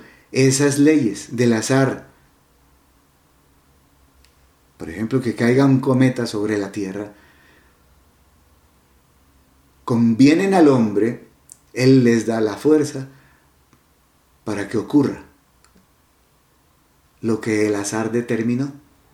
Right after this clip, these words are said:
que cayera ese cometa sobre la Tierra. Pero es siempre para nuestro bien. Repito, más adelante lo entenderás.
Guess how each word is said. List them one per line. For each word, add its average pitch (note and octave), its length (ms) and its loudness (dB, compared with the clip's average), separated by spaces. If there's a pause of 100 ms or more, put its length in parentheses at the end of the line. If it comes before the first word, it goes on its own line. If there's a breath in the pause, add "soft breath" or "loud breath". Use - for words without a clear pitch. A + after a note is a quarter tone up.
(140)
que A2+ 120 -8
cayera E2 560 -10 (400 soft breath)
ese B2+ 300 0
cometa C#3+ 380 -2
sobre A2+ 260 -4
la - 140 -12
Tierra. - 240 -14 (1800)
Pero A2+ 280 0
es - 380 -2 (300 soft breath)
siempre C3+ 720 -2 (200)
para G#2+ 240 -4
nuestro F#2 440 -10
bien. D#2+ 220 -16 (2000)
Repito, C3 460 0 (400)
más A#2+ 220 -2
adelante A#2 500 0
lo B2 100 -2
entenderás. F#2 640 -12